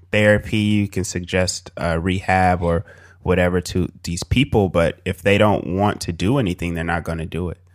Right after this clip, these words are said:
So, um, it's, you know, as much as it's, uh,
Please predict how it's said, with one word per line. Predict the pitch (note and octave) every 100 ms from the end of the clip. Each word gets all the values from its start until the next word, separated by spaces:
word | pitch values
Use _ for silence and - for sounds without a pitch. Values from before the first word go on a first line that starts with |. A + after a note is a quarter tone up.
| _ _ _
So, | - F#2+ F2+ E2+
um, | - F2 F2 E2 D#2 F2 - _ _ - - - -
it's, | G#2+ - - -
you | A2 G2
know, | E2+ E2 - - _ -
as | G2 F#2
much | A2 -
as | G2+ F2
it's, | F2+ - - - -
uh, | F#2 F2 E2 D#2